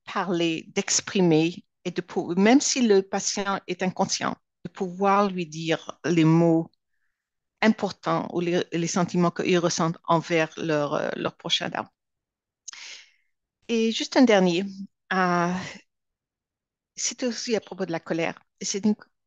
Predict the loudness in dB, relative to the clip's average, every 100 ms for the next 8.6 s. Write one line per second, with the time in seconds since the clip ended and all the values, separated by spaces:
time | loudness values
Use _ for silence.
0 | _ -6 -2 0 0 -4 -8 -10 -10 -10
1 | -10 -12 -14 -16 _ _ _ _ _ -16
2 | -12 -14 _ _ -16 -2 0 2 0 -4
3 | -4 -2 -2 -2 -6 -6 -10 -4 -4 -4
4 | -4 -4 0 0 2 2 2 -4 -12 -14
5 | _ _ _ _ -4 -2 0 -2 -2 -2
6 | -4 -8 -8 -10 -16 _ -20 -20 -18 -20
7 | -20 -20 _ 0 2 4 4 4 4 4
8 | 2 0 0 0 0